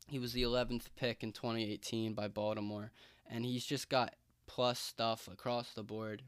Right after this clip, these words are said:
projected for a three eighty-nine E R A, a hundred thirty-five strikeouts, and he, he just was born to get guys out. He's, like, six seven. Uh, how tall is he actually? I'm,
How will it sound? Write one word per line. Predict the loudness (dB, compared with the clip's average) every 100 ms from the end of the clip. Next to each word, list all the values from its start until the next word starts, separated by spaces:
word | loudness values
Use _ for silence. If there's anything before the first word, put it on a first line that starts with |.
| -10
projected | -4 -4 -4 -6
for | -4 -4
a |
three | -4 -6 -2 0
eighty-nine | 0 0 -2 -2 -2 -4 -6 -12 -20 -20 -20 _ _ _ -6
E | 0
R | 2 2 2
A, | 2 2
a |
hundred | 0 -2 -2
thirty-five | -2 0 0 2 0
strikeouts, | 0 0 0 2 0 0 -4
and | -4
he, | -4 -6 -20 _ _ _ -18
he | -6 -6 -6 0
just | 0 0 -2
was | -4
born | -2 -2 0 0 -2
to | -4
get | -2 -2 0
guys | -2 -2
out. | -4 -4 -6
He's, | -8 -8
like, | -8 -8
six | -6 -6 -6
seven. | -2 -2 -2 -4 -8 -20 -20 -20 _ _
Uh, | -10 -8 -6 -4
how | -4 -4
tall | -10 -8 -8
is | -8 -12
he | -14 -14
actually? | -14 -14 -14 -12 -10
I'm, | -10